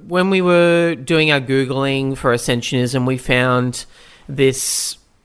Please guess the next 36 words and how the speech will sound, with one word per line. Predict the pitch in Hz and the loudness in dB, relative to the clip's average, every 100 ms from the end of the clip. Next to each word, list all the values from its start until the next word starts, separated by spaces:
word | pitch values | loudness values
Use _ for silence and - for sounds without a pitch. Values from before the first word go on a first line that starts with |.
| _ - | _ -14
video | 127 139 147 143 135 135 139 | -4 -2 0 4 4 4 4
on | 131 131 | 0 -2
YouTube | 120 123 120 143 120 117 | -2 -4 -2 0 0 0
called | 135 123 | -2 -2
Ascending | 156 - 165 147 139 | -4 -4 -2 0 2
Brotherhood, | 127 131 123 147 | 2 0 0 0
and | 143 | 0
it | |
was | 151 147 - | -2 -4 -8
<clears throat> | _ | _
kind | 226 240 190 180 185 - 165 | 0 2 0 -4 -6 -4 -4
of | 147 | -2
cryptic, | - 156 - 135 127 - | -2 -4 0 -2 -2 -4
and | 127 120 123 - - - - | -4 -4 -8 -14 -20 -20 -8
it | - 131 | -4 -4
sort | - 139 127 | 0 4 4
of | 120 117 - - - _ _ - | 2 -2 -16 -20 -20 _ _ -10
looked | 165 170 170 | -4 -2 -2
like | 156 139 - | 0 0 -2
it | 110 | -8
was | 127 | -4
doing | 123 131 127 | -2 -2 -2
a | 127 | -4
similar | - 139 123 123 | -2 0 2 0
thing | - 127 123 | 0 -4 -4
to | 139 | -4
Ascensionism, | 120 - 131 - 139 123 131 131 | -4 -2 -4 -2 0 0 2 0
and | 143 | 2
we | 156 | 2
didn't | 185 | 2
really | 185 147 | 2 2
think | 143 127 | 0 -6
too | - | -4
much | 131 127 | -4 -4
about | 120 120 123 | -4 0 2
it. | 135 | 2